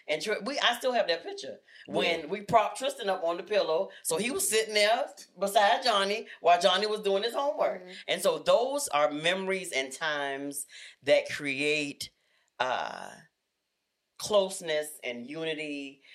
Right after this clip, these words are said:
Speaker 1: and oneness. And I think that that's why we all are, is, like, as close as we are. You know what I'm saying?
Speaker 3: Mm-hmm.
Speaker 1: Um, and so I, that's what I appreciate.
Speaker 3: Mm-hmm.
Speaker 1: Okay, I'm gonna stop before I start. Go ahead.
Speaker 2: Oh, Jesus.
Speaker 1: Mm-hmm. No, I'm not, I'm not there.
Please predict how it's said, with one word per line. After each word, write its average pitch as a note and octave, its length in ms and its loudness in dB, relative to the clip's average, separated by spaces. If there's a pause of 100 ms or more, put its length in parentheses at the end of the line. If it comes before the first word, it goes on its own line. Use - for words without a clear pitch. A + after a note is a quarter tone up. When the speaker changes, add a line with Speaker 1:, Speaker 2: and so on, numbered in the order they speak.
(160)
Speaker 1:
and C3 300 -2
oneness. C#3+ 580 0
And B2+ 140 -2
I C3 60 0
think C#3+ 340 -6
that A#2+ 260 -4
that's C3 300 0
why A#2+ 640 -4 (420)
we D3 320 -6
all C3+ 300 2
are, A#2 200 2
is, A#2 200 -4
like, A2+ 200 0
as A2+ 160 -4
close - 360 -6
as A2+ 140 -10
we A#2 180 -8
are. G2+ 380 -4
You E3+ 100 -10
know F#3 100 -4
what F3 60 -4
I'm F#3 60 -10
saying? F3+ 400 -4 (480)
Speaker 3:
Mm-hmm. C3 60 0
Speaker 1:
Um, B2 520 -2
and D3+ 160 0
so D3+ 300 0
I, - 260 2
that's F#3+ 260 2
what D3+ 100 2
I B2 120 2
appreciate. - 720 -10 (300)
Speaker 3:
Mm-hmm. E3+ 140 -14
Speaker 1:
Okay, A2+ 340 -8
I'm E2 60 -14
gonna G#2 120 -12
stop G2+ 360 -8
before G2+ 240 -6
I G2+ 60 -6
start. G#2+ 380 -4 (120)
Go C3 120 -4
ahead. A2 120 -4 (300)
Speaker 2:
Oh, - 60 -16 (100)
Jesus. - 260 -10 (720)
Speaker 1:
Mm-hmm. G3+ 80 -8
No, G3+ 160 2
I'm G#3 120 -4
not, F4 160 -6
I'm - 160 -2
not F4 220 -8
there. D#3+ 300 -2